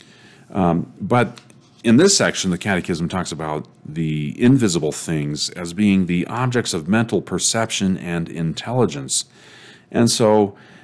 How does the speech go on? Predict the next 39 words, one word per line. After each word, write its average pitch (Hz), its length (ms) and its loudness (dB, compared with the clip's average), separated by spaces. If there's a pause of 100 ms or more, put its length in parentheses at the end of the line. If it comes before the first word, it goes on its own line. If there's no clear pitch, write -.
(180)
uh, - 220 -2
maybe 135 340 4
I'm 92 220 4
wrong 95 220 4
about 76 240 0
this, 82 160 0
but 82 180 0
I 92 160 0
immediately 85 500 2
start 76 300 -2
thinking 78 340 -2
about 71 240 -6
the 76 60 -14
things 80 560 0
to 85 300 0
which, 80 480 0 (380)
um, 80 500 0
we 98 260 4
all 95 560 2
love 90 460 0
to - 120 -4
learn 101 400 2
about, 69 560 -4
the 80 100 -10
things 90 420 0
of, 78 200 -8 (380)
of, 78 320 -6
uh, 73 220 -10
the 76 100 -10
sacred 90 460 0
sciences 90 720 0
or 80 80 0
philosophy, 87 1040 -2 (320)
or 107 160 4
even 196 440 4 (140)
lowly 113 400 4
things 76 460 -2
like 78 240 -6 (340)
the 147 460 -4